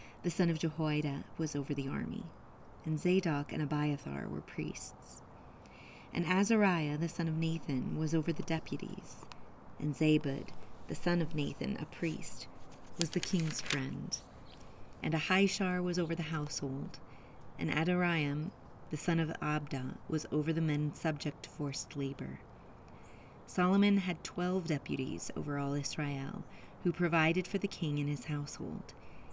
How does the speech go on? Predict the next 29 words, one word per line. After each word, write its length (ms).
Each 280
man 360
had 260
to 80
provide 480
for 140
a 80
month 320
in 100
the 80
year. 400
These 340
are 140
their 160
names: 640
Ben-Hur 760
in 140
the 40
hill 200
country 400
of 100
Ephraim, 600
Ben-Deker 800
in 180
Makaz, 720
and 180
Sha'albim, 1000
and 140
Beth-Shemesh, 960